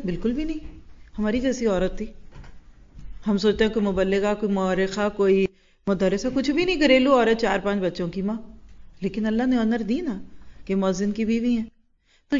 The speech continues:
یاد رکھیے کہ عرب گھر میں پیدا ہو جانے سے بات نہیں بنتی۔ واللہ، جو میں کہنا چاہتی ہوں آپ کو، اس لیے کہ یہ ضروری ہوتا ہے کہ انسان سمعنا الہدی، guidance کو سنے،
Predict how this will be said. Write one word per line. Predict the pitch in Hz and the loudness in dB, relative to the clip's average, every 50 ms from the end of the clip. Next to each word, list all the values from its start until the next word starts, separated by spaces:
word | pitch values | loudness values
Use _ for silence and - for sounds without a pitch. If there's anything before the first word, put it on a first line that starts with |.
| 190 | 0
یاد | 185 202 220 254 262 277 | 2 2 2 2 2 2
رکھیے | 254 233 240 - 247 277 285 | 0 0 0 0 -2 -2 0
کہ | - 277 240 | 0 0 2
عرب | 226 233 226 196 165 | 4 4 2 2 0
گھر | 196 160 196 208 233 | -2 0 4 4 6
میں | 247 311 339 - | 6 4 4 4
پیدا | 311 262 240 208 233 226 | 4 4 4 4 2 2
ہو | 226 220 208 | 4 2 2
جانے | 196 202 190 180 185 | 4 2 0 0 -2
سے | 185 - 185 | -4 -4 -4
بات | 170 175 165 160 - - | -4 -4 -4 -4 -2 -4
نہیں | 170 160 | -4 -4
بنتی۔ | 156 - - - - - - - - - - - - _ - - - | -4 -6 -8 -10 -10 -12 -14 -14 -16 -16 -18 -20 -20 _ -16 -8 -4
واللہ، | 180 185 185 185 180 180 - 180 - - - | -2 0 0 0 0 -2 -4 -6 -8 -10 -4
جو | - 220 214 | -2 0 0
میں | 208 208 | 2 0
کہنا | 202 - 202 202 202 196 185 | 0 0 0 0 2 0 0
چاہتی | - 165 151 - - 156 | -2 -4 -6 -6 -8 -10
ہوں | 160 | -10
آپ | 156 - - | -10 -12 -14
کو، | _ _ _ | _ _ _
اس | 226 247 - - 220 | 2 2 2 2 2
لیے | 226 240 269 | 2 2 2
کہ | 269 233 277 | 2 0 0
یہ | 269 285 285 | 0 2 0
ضروری | 240 208 208 208 202 220 233 247 302 320 | 0 2 0 2 2 4 4 4 4 4
ہوتا | 294 302 240 - 196 190 | 4 2 2 2 0 -2
ہے | 160 - - _ _ _ _ | -4 -4 -10 _ _ _ _
کہ | - 247 233 - | 0 0 2 4
انسان | 226 226 214 202 202 190 - 214 196 196 208 220 240 262 285 285 - _ _ _ _ _ | 4 4 4 4 0 -2 -2 -2 0 2 2 4 4 2 2 -2 -4 _ _ _ _ _
سمعنا | - - - - 208 202 196 196 214 240 269 277 277 277 | -8 -6 -2 0 2 2 4 6 6 6 6 6 4 4
الہدی، | 269 247 220 180 190 175 - 175 170 185 233 - - - - - - - - - - - 185 | 2 2 2 2 0 0 0 0 0 0 -2 -4 -6 -10 -14 -18 -18 -18 -18 -18 -12 -6 -2
guidance | 196 185 185 180 180 202 226 220 - | 0 2 2 2 2 2 0 0 0
کو | - 240 | 0 0
سنے، | 226 233 262 277 302 339 330 | 0 0 0 0 0 0 0